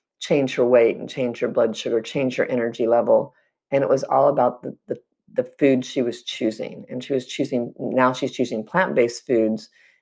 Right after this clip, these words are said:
and it just changed her life. And so I hope, if you haven't listened to those,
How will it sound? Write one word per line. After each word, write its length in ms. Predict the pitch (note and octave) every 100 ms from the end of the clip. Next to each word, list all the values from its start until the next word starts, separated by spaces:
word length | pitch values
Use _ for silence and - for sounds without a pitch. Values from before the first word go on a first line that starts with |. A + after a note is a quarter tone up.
| _
and 460 | C#3+ C3 B2 A#2+ A#2+
it 160 | - C3+
just 360 | C3 B2+ - - -
changed 360 | - C3 A#2 -
her 100 | A2
life. 300 | G#2+ G2 - _
And 180 | B2+ B2
so 240 | - C3+
I 100 | A#2+
hope, 360 | B2+ D#3 C#3+ - - - _
if 80 | C#3+
you 60 | D#3
haven't 240 | E3 D3
listened 300 | C3 C3 D3
to 60 | B2+
those, 400 | C3 B2 A#2+